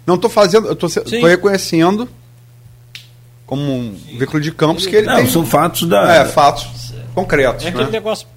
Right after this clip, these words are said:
Speaker 2: pós a venda da sedai que ele falou
Speaker 1: Sim,
Speaker 2: que ia fazer
Speaker 1: sim.
Speaker 2: um programa pra poder, de, de, de fato, né? Porque também ficou abandonado, esse período de recuperação fiscal, o interior, o Rio, o Rio inteiro ficou
Speaker 1: E Rodrigo
Speaker 2: abandonado.
Speaker 1: Neves, você acha que eles são opção?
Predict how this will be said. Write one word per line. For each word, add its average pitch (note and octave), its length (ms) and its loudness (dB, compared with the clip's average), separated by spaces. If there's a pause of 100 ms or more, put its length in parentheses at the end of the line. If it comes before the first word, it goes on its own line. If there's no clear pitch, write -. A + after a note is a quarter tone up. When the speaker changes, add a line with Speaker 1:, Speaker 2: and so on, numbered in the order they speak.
(120)
Speaker 2:
pós F#3 220 -4
a F3+ 40 0
venda E3+ 260 -8
da E3 140 -8
sedai D3+ 380 -10
que D#3+ 100 -14
ele F3+ 80 -14
falou E3+ 220 -4
Speaker 1:
Sim, D#3 80 2
Speaker 2:
que B2 60 -4
ia - 60 -4
fazer D3+ 260 -6
Speaker 1:
sim. A#2 80 -6
Speaker 2:
um A2 40 -10
programa C#3+ 540 -10
pra C3 140 -10
poder, C3+ 420 -10
de, B2 180 -16
de, B2+ 260 -12
de C3+ 240 -18
fato, A#3+ 440 -2
né? E3+ 300 -10 (280)
Porque C4+ 160 -4
também C#4 580 -4 (300)
ficou G#3+ 300 -6
abandonado, B3+ 560 -4
esse E3 120 -16
período G#3 180 -6
de A3 40 -4
recuperação G#3+ 400 -6
fiscal, A3+ 340 -4
o D4 280 -8
interior, F#3+ 800 -4
o D4+ 120 -6
Rio, F4 220 2
o A#3 40 -2
Rio D#4 160 -6
inteiro C4+ 260 -8
ficou - 180 -8
Speaker 1:
E A3 40 0
Rodrigo G#3+ 260 2
Speaker 2:
abandonado. F3+ 240 0
Speaker 1:
Neves, C#3 140 -2
você D#3+ 80 -2
acha - 80 -8
que - 60 -14
eles C3+ 120 -10
são C#3+ 100 -6
opção? E3 440 -6